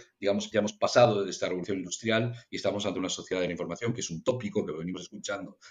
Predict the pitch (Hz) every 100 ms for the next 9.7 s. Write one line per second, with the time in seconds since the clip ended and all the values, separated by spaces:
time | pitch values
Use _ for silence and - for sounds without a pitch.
0 | _ - 78 82 80 78 80 76 - 80
1 | 78 - - 82 95 95 92 90 107 113
2 | - 107 - - - - - 80 113 127
3 | 120 - 82 73 - 73 80 - - 104
4 | - - - - _ _ _ _ _ _
5 | _ _ _ _ - 80 71 - - -
6 | 78 _ _ _ _ _ _ _ _ _
7 | _ 95 90 - - - - - _ 101
8 | 117 143 160 - - - 87 98 95 87
9 | 92 95 95 85 - 73 98